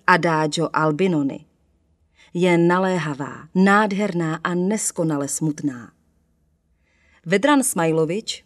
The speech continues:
první čelista orchestru Sarajevské opery, hraje na počest dvaadvaceti lidí, které předešlého dne zabila ve frontě na chleba střelba z minometu.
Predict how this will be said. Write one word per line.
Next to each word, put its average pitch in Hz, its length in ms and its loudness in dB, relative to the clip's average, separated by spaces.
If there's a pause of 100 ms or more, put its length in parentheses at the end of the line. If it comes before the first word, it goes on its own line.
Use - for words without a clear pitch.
první 185 320 0
čelista 156 480 -4
orchestru 165 580 -6
Sarajevské 156 760 -4
opery, 165 480 -4 (360)
hraje 190 320 4
na 175 160 2
počest 220 540 -4
dvaadvaceti 196 880 -4
lidí, 165 380 -4
které 196 340 -6
předešlého 202 680 -2
dne 165 300 -2 (200)
zabila 190 480 -2
ve 165 120 -4
frontě 202 460 -4
na 160 140 0
chleba 185 420 -6
střelba 165 520 -6
z 151 80 -8
minometu. 139 680 -4